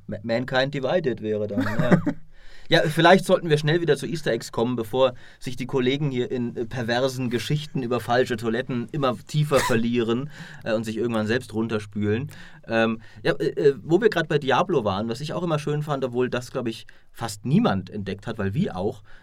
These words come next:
Speaker 1: ist, dass Diablo dir im ersten Teil, äh, sagt, dass du immer dein Gemüse essen sollst und deine Zähne putzen sollst, aber er sagt's dir verkehrt herum. Also wenn du,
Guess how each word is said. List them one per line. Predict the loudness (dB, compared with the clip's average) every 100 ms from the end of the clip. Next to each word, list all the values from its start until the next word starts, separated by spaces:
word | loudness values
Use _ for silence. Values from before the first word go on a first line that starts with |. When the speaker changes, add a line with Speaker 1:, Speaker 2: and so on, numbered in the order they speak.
| -14
Speaker 1:
ist, | -12 -8
dass | -8 -2
Diablo | 0 0 2 0
dir | -2 -4
im | -4
ersten | -6 -6 -8 -10
Teil, | -6 -4 -4 -6 -10 -8
äh, |
sagt, | -6 -6 -6
dass | -10
du | -6 -6
immer | -4 -2
dein | -2 -2
Gemüse | -2 -2 -4
essen | -6 -8 -6
sollst | -4 -6 -8
und | -8 -6
deine | -6 -6
Zähne | -4 -4
putzen | -6 -12 -12 -12
sollst, | -8 -8 -8 -12 -20 -20 -8
aber | -4 -2
er | -2
sagt's | -4 -6
dir | -2 0 0
verkehrt | -4 -2 -2 -2
herum. | -4 -6 -8 -10
Also | -8 -4
wenn | 0
du, | 0